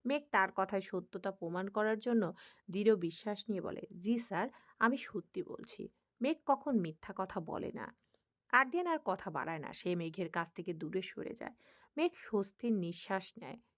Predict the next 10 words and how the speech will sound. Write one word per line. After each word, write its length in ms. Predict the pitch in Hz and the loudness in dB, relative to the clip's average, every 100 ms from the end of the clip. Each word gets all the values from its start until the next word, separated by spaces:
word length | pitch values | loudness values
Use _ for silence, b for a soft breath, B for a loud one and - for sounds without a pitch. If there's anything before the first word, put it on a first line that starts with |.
| _ - | _ 2
তার 200 | 175 170 | 2 2
একটু 380 | - 180 _ 233 | -4 -10 _ -2
হলেও 360 | 202 190 208 180 | 0 4 6 6
আরদিয়ান 520 | 165 170 180 190 180 | 4 0 2 2 2
আর 100 | 165 - | -2 2
তার 200 | 180 185 | 2 2
বিষয়ে 400 | 196 185 220 175 | -4 -2 0 0
সব 300 | - 175 165 | -2 -6 -4
জেনে 280 | 151 151 156 | -4 -4 -4
যেত। 240 | - - | -6 -10